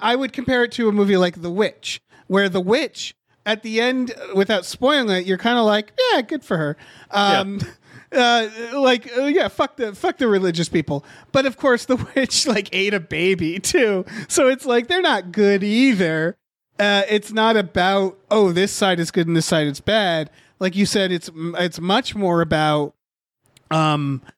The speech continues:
Speaker 1: our religious beliefs. In this case, lack of religious be-,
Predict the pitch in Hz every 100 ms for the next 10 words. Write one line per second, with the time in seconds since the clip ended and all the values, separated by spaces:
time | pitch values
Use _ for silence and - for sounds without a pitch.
0 | _ _ - 202 196 175 180 190 202 208
1 | 196 - - 175 202 185 165 - - -
2 | _ - 202 208 202 196 165 151 147 196
3 | 277 262 233 240 247 254 247 226 226